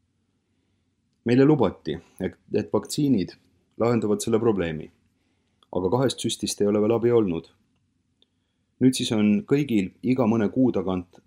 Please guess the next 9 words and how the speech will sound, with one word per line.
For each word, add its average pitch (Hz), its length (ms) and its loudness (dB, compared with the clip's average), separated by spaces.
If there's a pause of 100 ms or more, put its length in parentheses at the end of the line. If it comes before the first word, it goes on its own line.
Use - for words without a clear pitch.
(160)
vaja 101 220 2
teha 101 240 0 (480)
tõhustusdoosi. 85 960 -2 (1400)
Kui 107 120 -4
suured 143 240 2
ravimifirmad 95 800 4 (560)
on 110 140 4
nii 123 100 2
kohtumõistjad 90 840 0